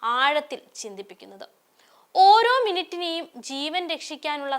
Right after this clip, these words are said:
ശ്രമമായി കണക്കാക്കി സമയം കീറിമുറിച്ച് പായുന്ന ഡോക്ടർമാർ, അണുവിട തെറ്റാതെ ഏകോപിപ്പിച്ച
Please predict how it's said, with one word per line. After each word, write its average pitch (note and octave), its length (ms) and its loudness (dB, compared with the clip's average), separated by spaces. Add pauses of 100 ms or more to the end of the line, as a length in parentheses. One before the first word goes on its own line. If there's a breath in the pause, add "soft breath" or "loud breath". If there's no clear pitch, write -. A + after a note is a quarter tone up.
ശ്രമമായി C4+ 460 -6 (100)
കണക്കാക്കി A#3+ 520 -6 (220)
സമയം B3+ 340 -6 (160)
കീറിമുറിച്ച് C#4+ 800 -10
പായുന്ന A#3+ 440 -4 (220)
ഡോക്ടർമാർ, G#3 500 -12 (460 loud breath)
അണുവിട C4 340 -6 (120)
തെറ്റാതെ C#4 440 -4 (180)
ഏകോപിപ്പിച്ച C4+ 520 -10